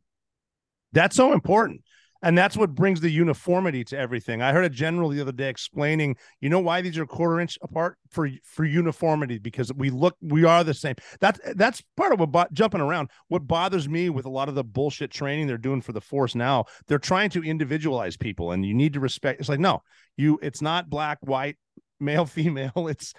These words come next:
it's, um, it's Marine. It's, it's, it's soldier. It's, uh, a lot of the command climate and,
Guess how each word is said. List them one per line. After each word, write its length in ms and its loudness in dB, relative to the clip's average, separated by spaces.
it's, 280 -4
um, 340 -2
it's 200 0
Marine. 520 2
It's, 160 -10
it's, 180 -6
it's 220 -2
soldier. 420 2
It's, 260 -2
uh, 120 2
a 80 6
lot 180 6
of 80 2
the 80 2
command 420 0
climate 460 0
and, 260 -4